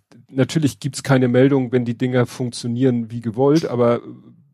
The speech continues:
es kommen halt Meldungen, entweder sie haben funktioniert und, äh, der Getroffene oder Betroffene ist tot oder,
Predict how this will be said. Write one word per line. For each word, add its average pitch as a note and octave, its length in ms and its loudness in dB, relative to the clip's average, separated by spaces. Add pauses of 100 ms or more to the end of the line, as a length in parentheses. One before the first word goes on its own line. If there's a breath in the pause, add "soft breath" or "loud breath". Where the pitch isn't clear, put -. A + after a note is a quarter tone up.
(280)
es B2+ 200 -4
kommen B2+ 240 2
halt C#3+ 220 4
Meldungen, D3 360 2
entweder C3+ 540 2 (280)
sie C3 180 0
haben C3+ 120 2
funktioniert D3+ 680 -2
und, C3 420 -4
äh, A#2+ 480 -6 (340)
der A#2 400 4 (240)
Getroffene C3+ 560 0
oder A#2+ 300 0
Betroffene B2 640 -4
ist A#2 180 -12
tot E3 320 -2
oder, F3+ 560 2